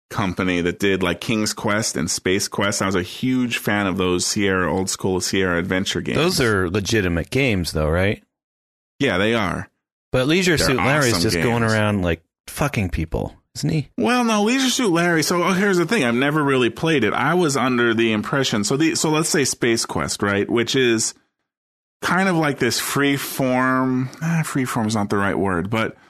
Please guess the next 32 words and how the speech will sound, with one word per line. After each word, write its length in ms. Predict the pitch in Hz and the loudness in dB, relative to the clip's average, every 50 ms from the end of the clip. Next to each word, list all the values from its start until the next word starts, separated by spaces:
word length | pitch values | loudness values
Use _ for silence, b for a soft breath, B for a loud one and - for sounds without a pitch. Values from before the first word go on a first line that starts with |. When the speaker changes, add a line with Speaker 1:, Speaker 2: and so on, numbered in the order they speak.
| b b b b b b _ _ _ _ _ _ _ _ _ - _ _ | b b b b b b _ _ _ _ _ _ _ _ _ -20 _ _
Speaker 1:
you 100 | - 170 | -2 0
know, 160 | 170 151 131 | 0 2 2
it's 180 | - 139 135 - | 0 0 0 0
like 100 | 180 180 | -2 0
a 80 | 170 151 | 0 0
narrative, 680 | 135 131 127 127 127 127 120 107 95 87 78 80 78 | 0 2 2 2 2 2 2 2 2 2 0 0 0
right? 180 | 85 90 104 107 | 0 0 0 0
It's 120 | 104 113 | 0 0
very 220 | 123 131 131 131 123 | 2 2 2 2 0
strong 260 | - - 123 117 113 | 0 0 -2 0 0
with 80 | 107 | 0
the 80 | 107 107 | 0 0
narrative. 440 | 101 101 98 98 95 92 82 71 78 | 0 2 2 2 2 0 0 0 0
Like, 140 | 80 90 101 | -2 -2 0
your 120 | 104 101 | 0 -2
character, 460 | - - 113 110 107 107 101 - 101 95 | 0 0 0 0 0 0 0 0 0 0
you 100 | 95 95 | 2 0
have 120 | 92 - | 0 -2
to 100 | - 95 | -2 -2
do 140 | 95 92 90 | -2 -2 0
this, 340 | 95 98 98 101 98 - - | 0 0 2 2 0 -2 -2
then 220 | - 90 87 90 | -2 -2 -2 0
that, 340 | 90 95 95 95 95 95 - - | 0 0 0 0 0 -2 -2 -2
and, 320 | 90 92 90 90 95 - - b b b b b b _ _ _ _ _ _ _ _ - | -2 -2 0 -2 -4 -4 -8 b b b b b b _ _ _ _ _ _ _ _ -2
you 60 | 113 113 | 0 0
know, 100 | 107 101 | 2 0
it's 100 | 101 - | 0 0
kind 220 | - 147 135 135 | 0 0 2 0
of 120 | 123 104 | 0 0
done 220 | 101 120 117 117 117 | 0 0 0 2 0
in 140 | 110 107 104 | 0 0 0
this 440 | 101 98 95 - - - - - | 0 0 0 0 -2 -4 -4 -6